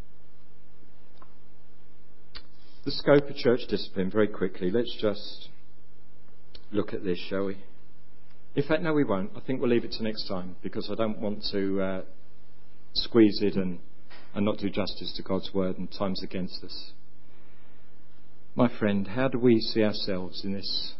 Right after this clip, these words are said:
fallen, damaged, fractured society in which we live? Please be horrified by what you see outside.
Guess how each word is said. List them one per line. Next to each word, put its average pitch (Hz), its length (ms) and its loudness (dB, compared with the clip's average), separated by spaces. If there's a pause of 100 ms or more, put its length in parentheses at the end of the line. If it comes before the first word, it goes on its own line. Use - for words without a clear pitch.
(840)
fallen, 104 440 4 (400)
damaged, 95 460 2
fractured - 460 0 (760)
society 104 600 0
in 101 60 0
which 107 220 0
we 113 80 6
live? 110 260 2 (2500)
Please 165 200 12
be 104 140 6
horrified 92 560 4
by 101 120 2
what 98 180 2
you 107 60 -2
see 101 200 0
outside. 95 500 -2